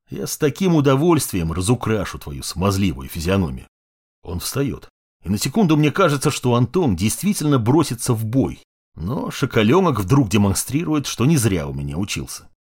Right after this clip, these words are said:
"И что, даже не спросите, как мне так ладно удалось все разыграть?" "А что, ты в самом деле думаешь, будто у тебя вышло?" Вместо вопроса, на который он явно рассчитывал, скалюсь я. "Пусть теперь гадает, на каком этапе я его раскусил.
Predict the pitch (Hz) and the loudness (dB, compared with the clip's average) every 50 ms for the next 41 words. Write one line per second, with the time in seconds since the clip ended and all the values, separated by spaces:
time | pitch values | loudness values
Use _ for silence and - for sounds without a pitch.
0 | _ _ _ _ _ - 123 127 127 - - - 135 143 151 156 139 - 104 104 | _ _ _ _ _ -6 -6 -6 -4 -6 -4 0 0 0 0 0 -2 -6 -6 -4
1 | 135 135 110 131 135 139 131 - - 135 139 160 156 - 147 - - - - - | -2 0 2 4 4 2 2 0 0 0 0 0 0 -2 -4 -6 -8 -8 -4 0
2 | 143 143 143 - 113 120 127 123 127 107 - - 95 101 117 135 139 123 123 117 | 0 0 0 0 0 0 0 0 0 -2 -2 -2 -2 0 2 2 2 0 0 -2
3 | 117 107 110 104 107 120 117 - - - 123 120 104 92 98 98 95 101 131 165 | -2 0 0 0 0 0 -2 -4 -6 -4 -4 -2 -2 -2 -2 -2 -2 -4 -6 -6
4 | - - _ _ _ _ _ _ _ _ _ - - 98 - - - - - - | -8 -16 _ _ _ _ _ _ _ _ _ -8 -6 -4 -4 -4 -6 -8 -16 -16
5 | - - - - 87 - - - 127 120 117 110 104 95 127 143 123 113 104 120 | -18 -20 -12 -10 -8 -6 -2 0 2 4 4 2 2 2 2 2 2 2 4 4
6 | 143 135 117 110 107 95 87 117 131 - - 117 107 - - 92 101 98 87 104 | 4 4 4 2 0 0 0 0 0 0 0 -4 -4 -2 -4 -4 -2 -2 -2 -2
7 | 165 - - - - - _ _ _ - - 92 127 190 165 - - 147 147 151 | -2 -4 -6 -10 -12 -14 _ _ _ -14 -8 -4 -2 -2 -2 0 0 2 2 2
8 | 143 - 185 185 185 170 - - 92 76 73 71 - 87 87 - 95 85 85 87 | 2 2 0 2 2 2 0 0 -4 -4 -4 -8 -10 -10 -10 -8 -6 -4 -4 -2
9 | 90 92 80 95 110 87 78 64 69 67 82 - - - 226 185 - 156 151 131 | -2 -2 0 0 0 0 0 -4 -8 -8 -6 -6 -4 -4 -4 -4 -2 -4 -4 -4
10 | 107 - - - - 117 101 90 87 - - - - 71 64 - - _ _ _ | -4 -6 -10 -8 -6 -4 -4 -4 -4 -6 -8 -10 -10 -12 -14 -14 -18 _ _ _
11 | _ _ _ _ - 104 - - - - 139 127 139 127 107 98 104 113 110 104 | _ _ _ _ -4 -2 -2 -2 0 0 0 2 2 2 2 2 2 2 2 4
12 | 123 117 98 82 - - - - - - 80 76 - 87 - - 87 87 85 - | 2 2 2 2 -2 -6 -14 -20 -16 -14 -12 -10 -10 -8 -4 -2 -2 -2 -2 0
13 | - 156 135 - - 73 69 73 87 82 73 71 78 76 - - - - 95 - | 0 0 0 0 -4 -10 -6 -6 -4 -4 -4 -6 -6 -6 -6 -6 -6 -6 -6 -6
14 | - - - - | -6 -8 -10 -14